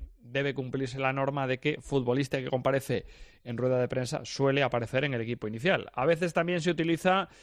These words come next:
aquello de, en el caso del Bolonia, equipo italiano que viene a jugar a España, el único jugador español que hay en la plantilla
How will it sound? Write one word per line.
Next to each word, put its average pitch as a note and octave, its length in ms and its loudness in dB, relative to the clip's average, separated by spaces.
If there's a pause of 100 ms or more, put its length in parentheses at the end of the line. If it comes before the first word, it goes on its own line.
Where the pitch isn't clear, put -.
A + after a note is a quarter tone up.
(160)
aquello D#3 400 0
de, G3 300 0 (240)
en A2 180 -12
el A#2+ 120 -8
caso D#3 280 0
del D3 140 2
Bolonia, D#3 360 2
equipo C#3 280 -2
italiano C#3 360 -2
que B2 100 -8
viene C3 160 -4
a A#2+ 40 -10
jugar C3 200 0
a C#3 40 -2
España, D3 380 -4
el F#3 200 2
único F#3+ 320 0
jugador E3 480 2
español E3 640 0 (320)
que D3+ 80 -4
hay D3+ 120 2
en B2+ 60 -4
la A#2+ 80 -6
plantilla B2+ 540 -4